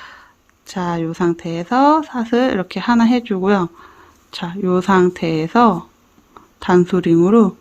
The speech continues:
위치 표시를 해줄게요. 자, 여기다가 이렇게 걸고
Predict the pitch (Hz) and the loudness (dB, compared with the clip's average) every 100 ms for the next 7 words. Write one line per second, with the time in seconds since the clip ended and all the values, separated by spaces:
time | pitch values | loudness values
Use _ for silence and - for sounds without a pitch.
0 | _ _ _ - 185 - - 214 - 180 | _ _ _ -10 -10 -6 -6 -4 -4 -2
1 | - 208 226 180 _ _ _ _ 269 247 | 0 2 2 0 _ _ _ _ 0 0
2 | 233 156 - 143 147 - - _ _ - | 0 -4 -6 -12 -14 -18 -20 _ _ -20
3 | _ _ _ _ _ _ _ _ _ _ | _ _ _ _ _ _ _ _ _ _
4 | _ _ _ _ _ - - 190 180 165 | _ _ _ _ _ -20 -16 -12 -8 -8
5 | 160 170 180 185 240 262 269 208 180 - | -8 -8 -8 -4 0 0 -2 -4 -6 -10
6 | - - - _ _ _ _ _ _ - | -14 -16 -18 _ _ _ _ _ _ -6
7 | 180 165 160 160 214 269 320 311 | -2 0 -2 -2 2 2 2 -2